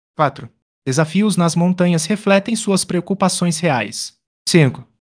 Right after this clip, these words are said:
sonhos com montanhas podem sinalizar crescimento pessoal. O que significa sonhar com montanhas? A interpretação dos sonhos com montanhas. Sonhar com montanhas pode ser um sinal poderoso. Muitas vezes, esses sonhos refletem os desafios que você enfrenta na vida.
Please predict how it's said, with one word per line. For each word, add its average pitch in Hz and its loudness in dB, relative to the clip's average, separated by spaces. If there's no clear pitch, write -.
sonhos 208 4
com - -2
montanhas 170 2
podem 180 2
sinalizar 185 2
crescimento 156 0
pessoal. 131 -2
O 156 -4
que 202 2
significa 202 2
sonhar 202 4
com 185 -2
montanhas? 143 0
A 139 2
interpretação 185 0
dos 170 0
sonhos 175 0
com - -8
montanhas. 180 2
Sonhar 170 2
com 175 -4
montanhas 185 2
pode 190 0
ser 196 0
um 196 4
sinal 175 2
poderoso. 147 -2
Muitas 196 4
vezes, 135 0
esses 160 -2
sonhos 214 2
refletem 175 2
os 180 2
desafios 156 0
que 202 -2
você 190 2
enfrenta 180 2
na 131 0
vida. 120 -2